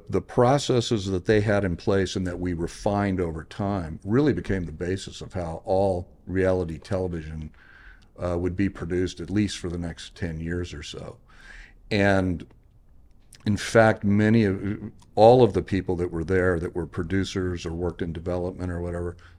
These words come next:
they're all industry leaders now and have been for a very long time. But back then, it was, when I first got there, it was like, "Okay, we have a couple of shows, and,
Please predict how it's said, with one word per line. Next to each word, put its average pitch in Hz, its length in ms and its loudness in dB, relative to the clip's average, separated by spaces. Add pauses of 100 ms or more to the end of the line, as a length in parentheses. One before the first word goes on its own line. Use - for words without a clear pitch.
they're 113 200 8
all 95 380 8
industry 92 440 -2
leaders 92 400 -2
now 85 200 -6
and 82 120 -6
have 95 320 -2
been 78 200 -10
for 78 420 -10 (220)
a - 80 -12
very 90 440 2
long 71 320 -10
time. 82 400 -10 (640)
But 98 140 -4
back 123 240 8
then, 143 320 6
it 101 80 0
was, 95 260 -6 (160)
when 110 180 2
I 120 120 8
first 113 260 2
got 98 200 4
there, 98 100 2
it 95 60 -2
was 92 120 -4
like, 90 220 -2
"Okay, 110 200 4
we 110 120 10
have 101 100 8
a 87 80 2
couple 117 320 4
of 95 80 -2
shows, 90 720 2 (640)
and, 92 640 2